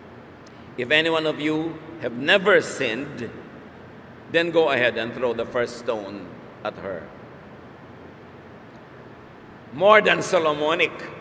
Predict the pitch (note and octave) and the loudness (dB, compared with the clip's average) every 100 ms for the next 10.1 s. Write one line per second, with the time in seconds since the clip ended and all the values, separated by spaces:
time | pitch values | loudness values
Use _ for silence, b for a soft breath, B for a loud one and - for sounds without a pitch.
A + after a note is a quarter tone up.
0 | - - - C#3 B2+ A#2 B2+ C3 A#2 - | -16 -16 -8 -4 -2 -4 -6 -6 -8 -14
1 | - - - - - - - - - - | -18 -18 -20 -20 -20 -20 -20 -20 -20 -12
2 | - D3 F3+ F3 C#3+ E3 F3+ A3 G3 E3 | -4 -4 -2 -2 0 0 0 4 4 4
3 | E3 E3+ E3+ E3 G3+ F3 D3+ E3 - - | 2 0 2 4 6 4 2 -6 -10 -14
4 | - - D3+ C#3+ F3 G#3 A#3 G#3+ D#3 D#3 | -16 -2 0 6 8 10 10 8 4 2
5 | E3 F3+ G3+ D#3 B2+ C3+ C#3+ C#3 D#3 D3+ | 6 6 6 4 -2 -4 -2 0 0 2
6 | C#3+ D3 C#3+ B2 - - - - - - | 2 2 0 -2 -10 -14 -18 -18 -20 -20
7 | - - - C#3+ C#3+ C#3 C3+ D3 C#3 - | -20 -10 -4 -2 4 4 4 4 2 -2
8 | - - - D3+ D3 C3+ C3+ C#3+ D3 C3+ | -14 -12 -6 -2 0 0 0 -4 -2 0
9 | B2+ A#2+ A2 A2 A#2+ B2+ A2 G2+ G2 G#2+ | 0 -2 -6 -6 -8 -4 -4 -4 -6 -6